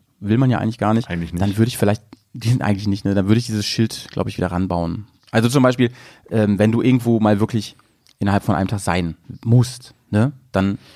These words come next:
Speaker 1: ist es halt so,
Speaker 2: Ja.
Speaker 1: weil du es arbeitsmäßig nicht anders
Speaker 2: Klassischerweise
Speaker 1: hinkriegst oder so.
Speaker 2: die, die, auch die Treffen, die irgendwo am Wochenende irgendwo in Deutschland
Speaker 1: Ganz
Speaker 2: stattfinden,
Speaker 1: genau.
Speaker 2: wo man irgendwie freitags hinballert und, äh, sonntags wieder zurückballert, da möchte man ja auch nicht die ganze Zeit nur auf irgendwelchen Straßen verbringen, sondern möglichst schnell da sein,
Speaker 1: Ja, ja,
Speaker 2: möglichst,
Speaker 1: ja.
Speaker 2: möglichst
Speaker 1: Ja.
Speaker 2: schnell wieder,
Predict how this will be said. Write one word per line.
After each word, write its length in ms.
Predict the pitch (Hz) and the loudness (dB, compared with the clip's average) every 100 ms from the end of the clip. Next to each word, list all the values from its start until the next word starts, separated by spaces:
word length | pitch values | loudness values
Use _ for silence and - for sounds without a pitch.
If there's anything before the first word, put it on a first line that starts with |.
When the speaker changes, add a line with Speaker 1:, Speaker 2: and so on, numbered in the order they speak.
| - | -6
Speaker 1:
ist 100 | 101 | -6
es 160 | 90 | -4
halt 120 | 90 | -8
so, 120 | - - | -6 0
Speaker 2:
Ja. 140 | 110 | 0
Speaker 1:
weil 80 | 90 | 0
du 60 | |
es 120 | 104 - | -6 -4
arbeitsmäßig 560 | 95 98 - 95 95 | 0 0 0 -4 -2
nicht 100 | 95 | 0
anders 220 | 117 87 | 0 0
Speaker 2:
Klassischerweise 400 | 110 117 95 110 | 0 0 2 0
Speaker 1:
hinkriegst 120 | 113 107 | 2 2
oder 100 | 104 | 2
so. 40 | |
Speaker 2:
die, 160 | 101 95 | -2 -4
die, 260 | 85 92 - | -6 -8 -10
auch 140 | 85 | -10
die 120 | 98 | -8
Treffen, 460 | 92 113 131 - 85 | -6 -4 -4 -4 -6
die 160 | 80 85 | -4 -4
irgendwo 360 | 92 92 82 | -2 -4 -6
am 120 | 85 87 | -6 -4
Wochenende 400 | 87 87 85 82 | -4 -2 -4 -2
irgendwo 300 | 92 85 85 | -6 -6 -6
in 60 | |
Deutschland 340 | 78 87 - 107 | -2 -2 2 2
Speaker 1:
Ganz 120 | 92 | 2
Speaker 2:
stattfinden, 180 | 110 98 | 0 2
Speaker 1:
genau. 100 | 92 | 2
Speaker 2:
wo 60 | |
man 180 | 92 90 | 2 0
irgendwie 300 | 95 95 90 | 0 -2 -2
freitags 440 | 87 95 101 95 | -2 -2 0 -4
hinballert 600 | - 104 90 98 117 - | 0 0 2 2 2 0
und, 320 | - 98 90 - | -6 -4 -2 -2
äh, 240 | 92 90 | -2 0
sonntags 400 | 85 92 95 87 | 0 0 -2 -2
wieder 160 | 92 87 | -2 -2
zurückballert, 580 | - 104 - 95 101 | -4 -4 -2 0 0
da 60 | 90 | 0
möchte 240 | 90 90 | -2 -2
man 80 | 95 | -2
ja 60 | 90 | 0
auch 40 | |
nicht 140 | 101 85 | 0 0
die 60 | |
ganze 260 | 87 82 82 | -2 -2 -4
Zeit 240 | 82 82 | -6 -2
nur 120 | 85 | -2
auf 140 | 80 - | -2 -2
irgendwelchen 300 | 92 80 78 | -2 -2 -6
Straßen 400 | - 85 92 95 | -4 -4 -4 -4
verbringen, 640 | 90 87 87 92 107 123 | -4 -2 -4 0 2 4
sondern 200 | 101 104 | 4 4
möglichst 280 | 104 120 - | 2 0 -2
schnell 140 | 95 | -2
da 200 | 87 95 | 2 2
sein, 160 | 113 120 | 4 2
Speaker 1:
Ja, 140 | 104 | 2
ja, 100 | 92 | 2
Speaker 2:
möglichst, 140 | 95 101 | 2 0
Speaker 1:
ja. 100 | 82 | -2
Speaker 2:
möglichst 340 | 101 107 90 | -2 0 0
Speaker 1:
Ja. 60 | 101 | -2
Speaker 2:
schnell 60 | |
wieder, 220 | 95 95 | 0 0